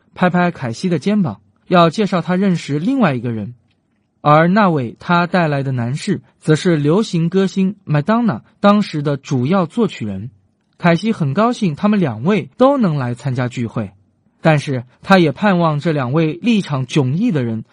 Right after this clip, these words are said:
在听讲道之前不要碰面。几年前，有一个人从美国南部来到纽约市拜访我们教会。他听说我们虽然持守正统的基督教教义，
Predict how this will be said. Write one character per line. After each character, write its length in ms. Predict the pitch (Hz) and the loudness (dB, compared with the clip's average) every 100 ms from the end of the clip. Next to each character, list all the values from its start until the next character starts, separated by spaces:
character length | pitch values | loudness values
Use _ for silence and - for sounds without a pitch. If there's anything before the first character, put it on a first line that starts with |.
| _ _ | _ _
在 300 | - 160 147 | 2 4 2
听 280 | - 202 196 | 0 2 2
讲 260 | 147 120 | 0 -4
道 180 | 127 196 | 0 0
之 140 | 147 139 | 0 -6
前 280 | 131 127 - | -6 -6 -4
不 160 | 123 139 | 0 2
要 160 | 151 | 2
碰 220 | - 131 | 0 -6
面。 220 | 113 107 92 _ _ _ _ _ _ _ _ - | -4 -6 -8 _ _ _ _ _ _ _ _ -2
几 120 | 143 | 0
年 200 | 143 214 | 2 0
前， 340 | - 113 147 _ _ _ | -2 -6 -8 _ _ _
有 240 | 180 170 175 | 4 6 4
一 100 | 220 | 2
个 140 | 262 | 2
人 200 | 180 180 | 2 0
从 240 | 180 170 | -2 0
美 220 | 175 139 123 | 2 0 0
国 140 | 165 | 0
南 280 | 175 120 160 | 0 -2 -2
部 220 | 233 - - | -2 -4 -2
来 180 | 147 175 | 2 4
到 200 | 190 175 | 4 2
纽 200 | 139 127 | 0 -2
约 200 | 196 220 | -2 -2
市 240 | - 151 | -4 -2
拜 200 | 196 170 | 0 0
访 220 | 143 131 | -2 -6
我 80 | 117 | -6
们 100 | 110 | -6
教 200 | 143 120 | -4 -4
会。 240 | 117 98 _ _ _ _ _ _ _ | -6 -10 _ _ _ _ _ _ _
他 200 | - 208 | 0 2
听 200 | 214 220 | 2 0
说 260 | 226 220 208 _ - | 0 -2 -6 _ 0
我 100 | 160 | 2
们 220 | 165 165 | 2 0
虽 340 | - 285 294 | -2 0 2
然 340 | 233 131 143 - | 0 -2 -4 -10
持 260 | - - 196 | -8 -2 0
守 200 | 170 127 | 0 -4
正 260 | - 254 | -2 -2
统 220 | 180 127 113 | -2 -4 -6
的 80 | |
基 160 | 123 165 | -4 -2
督 100 | 185 | -2
教 200 | 185 147 | -2 -4
教 260 | - 220 123 | -2 -2 -2
义， 180 | 104 | -8